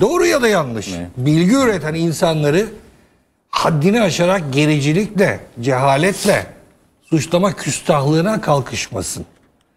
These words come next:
Speaker 1: Bu alanlar bilakis bu kadar sığ bir toplumda siyaset,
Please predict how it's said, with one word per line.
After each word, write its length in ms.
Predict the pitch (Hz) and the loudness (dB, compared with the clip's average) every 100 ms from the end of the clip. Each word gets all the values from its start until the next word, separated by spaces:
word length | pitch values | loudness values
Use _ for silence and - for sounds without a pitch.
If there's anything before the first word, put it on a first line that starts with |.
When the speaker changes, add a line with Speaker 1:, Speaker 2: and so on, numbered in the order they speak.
| _ _ - | _ _ 0
Speaker 1:
Bu 280 | 131 190 | 4 4
alanlar 640 | 233 196 190 202 240 196 170 | 4 2 0 2 0 0 2
bilakis 640 | 233 202 - 156 170 - - _ _ - - _ - | 2 0 -2 -4 -4 -10 -18 _ _ -20 -20 _ 0
bu 100 | 208 | 2
kadar 260 | 277 254 190 | 2 2 0
sığ 300 | - 247 214 | 0 0 2
bir 120 | 147 | 2
toplumda 600 | 151 117 135 123 123 135 - - - _ _ _ _ - | 0 0 -4 0 -2 -2 -6 -20 -20 _ _ _ _ -16
siyaset, 920 | - 196 208 220 - 240 269 - | -2 2 4 2 0 0 -2 -8